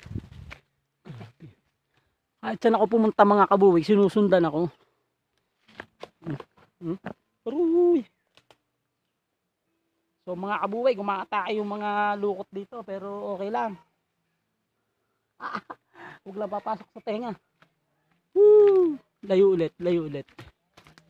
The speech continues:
So, mamaya, babalik-balik ulit tayo doon. So, ang dami ditong bahay, mga kabuwig. Ayan, oh. Yan pa. Oh.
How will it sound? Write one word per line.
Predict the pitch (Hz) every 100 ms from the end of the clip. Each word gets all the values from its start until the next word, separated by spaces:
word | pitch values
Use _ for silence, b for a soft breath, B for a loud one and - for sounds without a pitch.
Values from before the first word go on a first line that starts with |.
| _ - - 165
So, |
mamaya, | 156 160 175 156
babalik-balik | 151 151 156 151 160 156
ulit | 160 156
tayo | 156 151
doon. | 139 143 156 - _ _ _ - - _ _ _ _ _ _ _ _ _ _ _ _ _ _ _ _ _ _ _ _ _ - 226 _ _ _ _ _ _ _ _ _ _ _ _ _ _
So, | - 175
ang | 175
dami | 185 185
ditong | 170 180 196
bahay, | 185 175 180 202
mga | 196 165
kabuwig. | 180 170 185 180
Ayan, | 175 180 180
oh. | 165 _ _ _ _ _ _ _ _ _ _
Yan | 135 110 -
pa. | 180 131 - - - _ _ _ _ _ _ _ - _ -
Oh. | 139